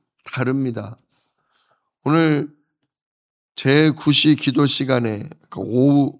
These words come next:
제구 시라고 하면 오후 세 시입니다. 아주 가장 뜨거운 한낮이라 이 시간에는 많은 사람들이 집에서 쉬거나 이렇게 성전에 기도하러 올라가는 시간인데요.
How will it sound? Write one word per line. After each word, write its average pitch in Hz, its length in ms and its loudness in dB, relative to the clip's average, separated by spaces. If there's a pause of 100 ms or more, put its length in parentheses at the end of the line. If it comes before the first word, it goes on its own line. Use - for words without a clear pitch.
(560)
제구 135 400 -2
시라고 139 440 2
하면 135 480 0 (380)
오후 135 280 2
세 170 220 0
시입니다. 127 720 -8 (480)
아주 117 360 -14
가장 120 500 -8
뜨거운 156 560 -4 (100)
한낮이라 123 920 -4 (540)
이 - 60 -6
시간에는 127 540 -4
많은 139 300 0
사람들이 143 400 -2
집에서 127 640 -6 (240)
쉬거나 131 920 -2 (580)
이렇게 117 460 -6 (320)
성전에 143 640 0
기도하러 143 880 0 (240)
올라가는 120 640 0
시간인데요. 139 1080 -10